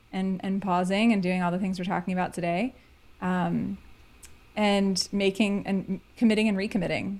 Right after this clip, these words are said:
you know, and then also giving yourself some grace and, and a reminder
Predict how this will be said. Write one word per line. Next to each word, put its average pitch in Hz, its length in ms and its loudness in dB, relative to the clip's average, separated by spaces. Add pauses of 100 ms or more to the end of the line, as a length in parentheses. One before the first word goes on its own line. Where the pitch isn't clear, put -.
(120)
you 196 100 -6
know, 185 240 0
and 190 140 0
then 190 100 0
also 180 500 -2 (400)
giving 196 280 0
yourself 175 460 0
some 185 280 0
grace 180 580 0 (520)
and, 180 140 0
and 185 220 0
a 175 60 2
reminder 180 840 2